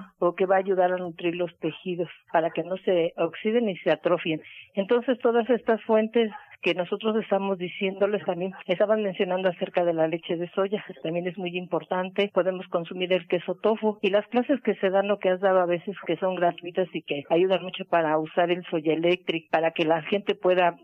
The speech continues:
hacer uso de todo lo que puede sacar de, del frijolito de soya, la leche, el tofu,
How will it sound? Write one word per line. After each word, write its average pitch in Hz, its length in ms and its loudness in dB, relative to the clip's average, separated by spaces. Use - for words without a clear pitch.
hacer 190 340 0
uso 185 300 2
de 156 160 0
todo 202 180 2
lo 202 120 0
que 175 120 -2
puede 185 320 2
sacar 170 360 0
de, 165 300 2
del 175 200 2
frijolito 175 520 0
de 156 140 0
soya, 170 320 2
la 156 160 2
leche, 165 480 2
el 147 160 -8
tofu, 170 540 0